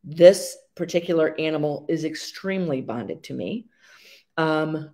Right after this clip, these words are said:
you will see this in this video. Watch how he does not want to lose physical contact with me. That is a behavior. That is a potential behavior concern. I don't care if this is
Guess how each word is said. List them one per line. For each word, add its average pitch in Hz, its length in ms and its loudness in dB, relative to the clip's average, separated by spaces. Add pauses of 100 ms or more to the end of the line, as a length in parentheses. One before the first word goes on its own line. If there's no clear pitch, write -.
(120)
you 165 380 -2
will 180 320 0
see 220 560 -4
this 117 640 -6
in 160 260 -4
this 151 240 -6
video. 135 720 -2
Watch 165 540 -2
how 170 360 -4
he 175 300 -12
does 151 280 -6
not 175 480 -6
want 165 420 -6
to - 140 -12
lose 156 500 -4 (200)
physical 214 560 -2
contact 147 560 -10
with - 220 -14
me. - 240 -20 (680)
That 151 200 2
is 185 140 2
a 202 60 6
behavior. 214 800 -2
That 143 140 0
is 156 160 0
a 175 60 4
potential 196 500 -8
behavior 196 540 -4
concern. 135 640 -10
I 151 100 -4
don't 180 200 -4
care 175 280 2
if 170 140 -4
this 165 260 -2
is 151 300 0